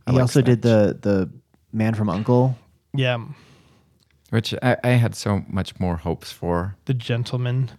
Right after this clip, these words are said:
Speaker 2: I mean, that's a possibility.
Speaker 1: Let's
Speaker 3: Yeah.
Speaker 1: see.
Speaker 3: Yeah, I forg-, I did not know he did Aladdin. Wow.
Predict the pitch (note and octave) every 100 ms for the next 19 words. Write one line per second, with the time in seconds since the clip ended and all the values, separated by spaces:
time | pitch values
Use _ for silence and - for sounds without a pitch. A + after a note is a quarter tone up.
0 | _ _ _ _ _ _ _ A#2+ A2+ G#2+
1 | D3 - - B2 G#2 F#2 G#2+ G#2+ F2+ E2+
2 | G#2 - _ _ _ _ _ _ _ _
3 | _ _ _ - F3+ A3+ C3+ F2+ D#2+ D#2
4 | E2+ - E3 F3 C3+ D3 C#3+ - D#3+ D#3
5 | F3 D3+ D#3 D3+ D3+ C#3+ D3+ C#3+ B2+ B2
6 | E3 B2 A2 C3 D3 A#2+